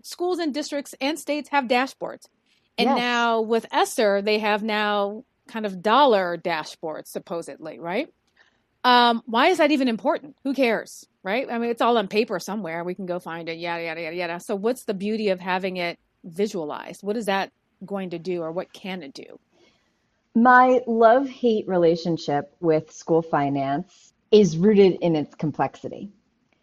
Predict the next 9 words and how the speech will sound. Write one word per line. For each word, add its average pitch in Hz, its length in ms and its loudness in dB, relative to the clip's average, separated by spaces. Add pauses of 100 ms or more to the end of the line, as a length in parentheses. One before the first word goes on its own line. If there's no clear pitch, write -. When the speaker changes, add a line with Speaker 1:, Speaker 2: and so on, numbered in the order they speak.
(460)
Speaker 2:
Because 220 360 2
on 196 160 4
the 190 100 2
one 254 300 4
hand, 160 560 0 (1000)
education 262 640 2
finance 185 680 0
is 180 140 -4
probably 208 760 0